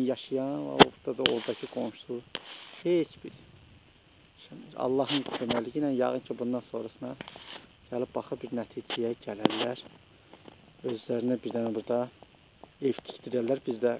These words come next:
qismət olsa Allahın köməkliyi ilə muzey eləyərik.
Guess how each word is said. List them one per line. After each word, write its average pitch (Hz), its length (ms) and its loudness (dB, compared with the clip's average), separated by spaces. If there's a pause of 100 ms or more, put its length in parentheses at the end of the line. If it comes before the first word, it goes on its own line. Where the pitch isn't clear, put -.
qismət - 400 -4
olsa 117 220 2
Allahın 117 320 0
köməkliyi 113 420 -2
ilə 127 140 -2 (580)
muzey 107 380 2
eləyərik. - 460 -16